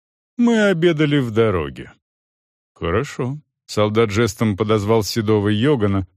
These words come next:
слугу барона, который проходил по двору замка. «Да, господин конетабль».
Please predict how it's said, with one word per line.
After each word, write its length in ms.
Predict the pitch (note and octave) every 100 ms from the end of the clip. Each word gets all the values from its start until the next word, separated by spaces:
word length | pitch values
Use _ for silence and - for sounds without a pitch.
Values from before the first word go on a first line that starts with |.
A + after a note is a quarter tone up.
| _
слугу 460 | - E3+ E3 B2+ G2+
барона, 480 | A2 A2+ G2 F#2+ F2
который 360 | G#2+ F3+ E3+
проходил 540 | - D#3+ D#3 C#3+ D#3 C3+
по 140 | D3
двору 280 | B2+ A#2+ A2+
замка. 500 | F#2+ D#2+ D2 C2+ - _ _ _ _ _ _ _
«Да, 400 | - G2+ G#2 D#3
господин 720 | G#3 C#3 F#2+ A2 G2+ G#2 G#2
конетабль». 600 | F#2+ G#2 G2 G#2+ G#2 A2+